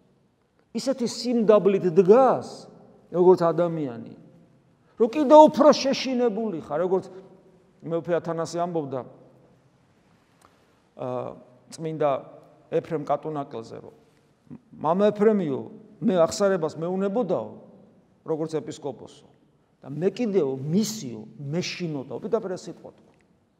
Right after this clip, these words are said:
ესე იგი, წარმოიდგინე, აქ ადამიანი არის დაჩოქილი, აღსარებას მეუბნება და მე იმის მეშინია. და რის ეშინოდა?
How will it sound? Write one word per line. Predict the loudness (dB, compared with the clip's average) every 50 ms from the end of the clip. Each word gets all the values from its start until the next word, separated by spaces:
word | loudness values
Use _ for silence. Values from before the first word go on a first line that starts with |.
| _ _ _ _
ესე | -8 -8
იგი, | -4 -2
წარმოიდგინე, | 0 0 2 0 0 0 0 0
აქ | 0 0 2
ადამიანი | 0 0 0 0 -2 -2 -4 -2 -2 -2
არის | -2 0 0
დაჩოქილი, | -2 -4 -4 -6 -10 -8 -8 -8
აღსარებას | -6 -4 -4 -4 -2 -2 -4 -6 -4
მეუბნება | -2 -2 0 0 -2 -4 -4 -6 -6 -8
და | -6 -4
მე | -2 0 2
იმის | 2 2 0 0
მეშინია. | -2 -4 -4 -4 -8 -10 -10 -12 -12 -14 -18 -20 -20 -20 -18 _
და | -2 0
რის | 0 2 0 0 -2 0
ეშინოდა? | 0 0 0 0 -4 -4 -4 -4 -6 -6 -10 -12